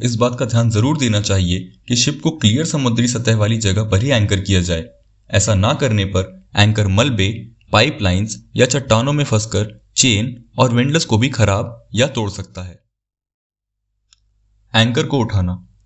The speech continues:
एंकर को उठाने के लिए सबसे पहले फायर पंप शुरू की जाती है ताकि एंकर वॉश से पानी निकलता रहे। उसके बाद ये चेक करें कि केबल लॉकर में चेन ना हो। विंडलेस में लगे डॉग क्लच को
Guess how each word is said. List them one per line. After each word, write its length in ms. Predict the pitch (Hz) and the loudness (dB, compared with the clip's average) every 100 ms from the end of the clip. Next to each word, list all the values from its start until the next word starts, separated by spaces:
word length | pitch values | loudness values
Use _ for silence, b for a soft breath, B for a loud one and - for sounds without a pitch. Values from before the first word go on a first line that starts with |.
| _ _ _ | _ _ _
एंकर 280 | 120 117 120 | 0 0 0
को 140 | 185 180 | 0 0
उठाने 320 | 147 113 120 | 0 0 0
के 120 | 120 | 0
लिए 80 | 117 | 0
सबसे 300 | 123 120 175 | 0 -2 0
पहले 300 | 104 92 101 - - _ - | 0 0 -2 -8 -20 _ 0
फायर 260 | 107 143 | 2 2
पंप 220 | 156 135 | 0 -4
शुरू 220 | 135 117 113 | -2 0 2
की 140 | 117 | 2
जाती 320 | 110 107 113 | 2 0 0
है 160 | 117 120 | -2 -2
ताकि 280 | 113 107 - | -2 -2 0
एंकर 320 | 104 107 135 | 0 0 0
वॉश 200 | 113 107 | 0 0
से 140 | - 151 | 0 -4
पानी 240 | - 107 117 | 0 2 2
निकलता 380 | 104 90 87 87 | 2 0 0 -2
रहे। 180 | 90 - _ _ _ _ _ _ - | -4 -8 _ _ _ _ _ _ -2
उसके 260 | 104 110 104 | -2 2 0
बाद 360 | 90 101 - - - | 0 -2 -6 -18 -8
ये 180 | 95 131 | 0 0
चेक 280 | 147 135 - | 2 -2 0
करें 200 | 95 95 - - | 0 0 -4 -8
कि 160 | - | -4
केबल 300 | 120 117 120 | 0 2 2
लॉकर 320 | 123 104 101 | 0 0 0
में 300 | 98 120 180 - - | -2 -2 -4 -10 -2
चेन 240 | 104 120 | 0 2
ना 120 | 107 | 2
हो। 280 | 90 90 87 - _ _ _ _ _ _ _ - | 0 -2 -6 -14 _ _ _ _ _ _ _ -6
विंडलेस 420 | 104 123 156 196 | 2 2 2 -2
में 80 | 202 | 0
लगे 180 | 175 151 | 0 0
डॉग 260 | 123 117 120 | 2 0 2
क्लच 180 | 110 - | -2 -2
को 160 | 104 | -4